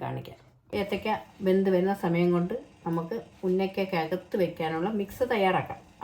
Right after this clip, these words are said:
അതിന് വേണ്ടി ഞാൻ ഒരു കപ്പ് നാളികേരം ചിരകിയതെടുത്തിട്ടുണ്ട്. നാളികേരം, ഒരു കപ്പ് നാളികേരം ചിരകിയതെന്ന് പറയുമ്പോഴത്തേക്ക് ഇരുന്നൂറ്റമ്പത് ഗ്രാമാണ്.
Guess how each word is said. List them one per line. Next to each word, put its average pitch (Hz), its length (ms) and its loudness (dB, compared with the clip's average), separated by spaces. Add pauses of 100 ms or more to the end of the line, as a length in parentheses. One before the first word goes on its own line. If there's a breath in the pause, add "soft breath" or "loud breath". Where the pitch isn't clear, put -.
അതിന് 240 300 -2
വേണ്ടി 170 220 -2 (120)
ഞാൻ 170 100 -2 (260)
ഒരു 240 200 -2
കപ്പ് 196 300 -4 (380)
നാളികേരം 196 600 2
ചിരകിയതെടുത്തിട്ടുണ്ട്. 160 840 -2 (1040 loud breath)
നാളികേരം, 214 480 2
ഒരു 190 160 0
കപ്പ് 233 240 0 (160)
നാളികേരം 190 460 0
ചിരകിയതെന്ന് 190 480 0
പറയുമ്പോഴത്തേക്ക് 170 500 -2
ഇരുന്നൂറ്റമ്പത് 185 640 2
ഗ്രാമാണ്. 160 400 0